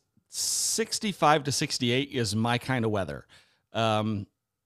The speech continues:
my wife and kids were freezing, and I was like, "Are you kidding me?" Um, but what was really, really cool, and, and I really, uh, it, it meant a lot to me, was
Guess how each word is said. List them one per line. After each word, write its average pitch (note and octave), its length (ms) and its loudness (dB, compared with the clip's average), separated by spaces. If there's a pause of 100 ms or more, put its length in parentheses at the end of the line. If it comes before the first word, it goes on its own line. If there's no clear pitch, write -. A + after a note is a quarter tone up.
my A#2+ 200 -4
wife C#3 240 0
and B2+ 120 2
kids B2 260 -2
were A#2 140 -2
freezing, B2+ 1200 0
and F#2+ 100 -8
I - 20 -2
was A2 120 -6
like, A#2+ 120 -6
"Are F3+ 60 0
you F#3+ 140 -2
kidding F2+ 340 -4
me?" E2 200 -6 (520)
Um, G#2 420 0 (320)
but C3 400 8 (240)
what C3 240 0
was B2+ 220 4
really, C#3+ 560 4
really B2 420 2
cool, B2 540 0 (400)
and, G#2 260 -2
and G#2+ 200 -2
I G2+ 80 -2
really, A#2 800 -2 (160)
uh, G2 300 -2
it, A#2+ 180 -4
it C3 180 -4
meant A#2 220 -2
a A2+ 40 -2
lot G#2 300 -2
to G#2 80 -2
me, F#2+ 140 -2
was G#2+ 400 -2